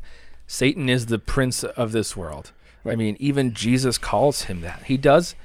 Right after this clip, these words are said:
Speaker 1: have authority,
Speaker 2: Yeah.
Speaker 1: uh, in this, in this world. How much authority? We don't know. We know that specifically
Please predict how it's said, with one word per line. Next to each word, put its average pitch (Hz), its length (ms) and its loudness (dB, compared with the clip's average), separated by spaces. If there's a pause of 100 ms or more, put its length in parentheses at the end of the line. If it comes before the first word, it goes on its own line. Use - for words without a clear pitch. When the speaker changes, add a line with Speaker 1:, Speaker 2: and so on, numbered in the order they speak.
(280)
Speaker 1:
have 131 420 0
authority, 98 720 -2 (140)
Speaker 2:
Yeah. - 80 -16 (280)
Speaker 1:
uh, 107 300 0 (100)
in 135 200 2
this, 123 280 2
in 127 200 -4
this 113 220 -2
world. 117 420 4 (300)
How 156 140 2
much 139 280 4
authority? 240 440 4
We 185 140 4
don't 165 240 4
know. 120 400 2
We 139 140 2
know 170 260 8
that 151 220 6
specifically 143 580 0